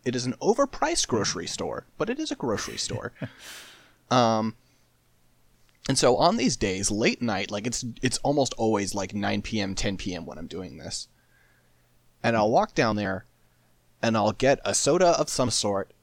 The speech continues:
Speaker 1: and I'll get a Vons cherry pie, which is like a Hostess cherry pie. It's like one of those little handheld in a cardboard box,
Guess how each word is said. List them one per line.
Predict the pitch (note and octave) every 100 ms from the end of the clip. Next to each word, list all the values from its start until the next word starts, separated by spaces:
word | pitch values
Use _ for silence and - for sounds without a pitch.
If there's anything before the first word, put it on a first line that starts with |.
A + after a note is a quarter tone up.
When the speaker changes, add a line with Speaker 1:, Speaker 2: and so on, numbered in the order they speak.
| _ _ _ _ -
Speaker 1:
and | A#2+
I'll | A2+ A2+ -
get | A#2+ A2 _
a | G2+
Vons | F2+ F2+ A#2 E3 B3 B3+ A#3+
cherry | - - F3 D#3+ C#3+ B2+
pie, | - - G2+ - -
which | - A#2 -
is | A#2+ A2
like | G#2 G#2
a | F#2+
Hostess | - - - - - -
cherry | - B2+ A2+
pie. | - - A2+
It's | F#2 -
like | G#2+
one | C3+ C3
of |
those | A#2+
little | C#3 A2+
handheld | G#2 - D#3+ E3+ - C3 A2
in | A#2+
a | -
cardboard | - D3+ E3+ - - D3
box, | A2+ G2 F#2+ - -